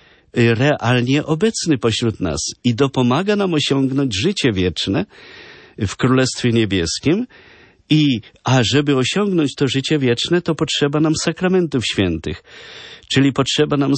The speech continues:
stałej przyjaźni z Panem Bogiem, bo my w sakramentach świętych przecież przyjmujemy Pana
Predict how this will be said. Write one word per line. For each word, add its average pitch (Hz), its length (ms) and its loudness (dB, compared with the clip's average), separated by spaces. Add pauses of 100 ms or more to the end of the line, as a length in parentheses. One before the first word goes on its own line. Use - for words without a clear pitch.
(160)
stałej 196 400 0
przyjaźni 107 560 0
z - 120 -6
Panem 101 280 2
Bogiem, 80 400 -2 (420)
bo 104 140 4
my 131 140 4
w - 120 -8
sakramentach 127 580 0
świętych 101 420 -2
przecież 131 320 -2
przyjmujemy 113 600 0
Pana 92 400 0